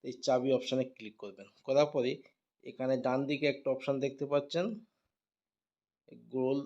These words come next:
প্লাস অপশন আপনারা একটা দেখতে পাচ্ছেন, এই প্লাসে ক্লিক করবেন। করার পরে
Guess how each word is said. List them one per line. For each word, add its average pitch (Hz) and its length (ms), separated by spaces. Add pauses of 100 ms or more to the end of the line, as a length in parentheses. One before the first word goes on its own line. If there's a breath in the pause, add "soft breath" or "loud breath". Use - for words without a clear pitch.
(260)
প্লাস 131 260 (160)
অপশন 143 240 (100)
আপনারা 135 400
একটা 131 240
দেখতে 135 240
পাচ্ছেন, 143 280
এই 131 120
প্লাসে 120 280 (100)
ক্লিক 113 280
করবেন। 101 240 (920)
করার 147 260
পরে 170 180